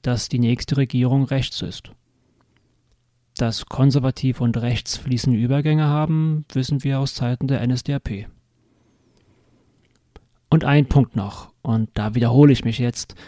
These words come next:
weil wir das in der Folge vierzig eben schon hatten, aber Psychotherapie ist ein dominant weiblicher Beruf. Und wir erleben nach wie vor, wir hatten die Beispiele von Hebammen und M F As, wie gerade das Weibliche,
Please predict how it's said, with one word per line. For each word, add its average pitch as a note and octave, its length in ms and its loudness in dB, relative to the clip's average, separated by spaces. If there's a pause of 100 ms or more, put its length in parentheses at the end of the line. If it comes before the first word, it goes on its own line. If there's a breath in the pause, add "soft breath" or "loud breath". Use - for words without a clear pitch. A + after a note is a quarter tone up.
(140)
weil G#2+ 240 -2
wir A2 80 0
das A2 240 -2
in A#2+ 120 0
der A2+ 100 -2
Folge A2+ 260 -4
vierzig A#2+ 420 -6
eben C3+ 200 0
schon B2 200 -2
hatten, B2 320 -2 (540 loud breath)
aber C3+ 460 0 (100)
Psychotherapie D#3 960 0
ist - 420 -4
ein C#3+ 240 2
dominant D3 500 2
weiblicher D3 440 0
Beruf. - 560 -10 (240)
Und B2+ 220 0
wir B2+ 120 2
erleben C3+ 320 4
nach A#2+ 280 2
wie A#2+ 80 -4
vor, D3 540 -2 (580 soft breath)
wir A2+ 120 -6
hatten B2 200 -2
die A#2 80 0
Beispiele A2+ 640 -4
von G#2 320 -6
Hebammen A#2 440 -2
und A2 100 -4
M A2+ 140 -6
F A2 140 -6
As, B2 480 -4 (640 soft breath)
wie C3+ 220 0
gerade B2+ 360 0
das B2+ 240 -4
Weibliche, D#3+ 680 -2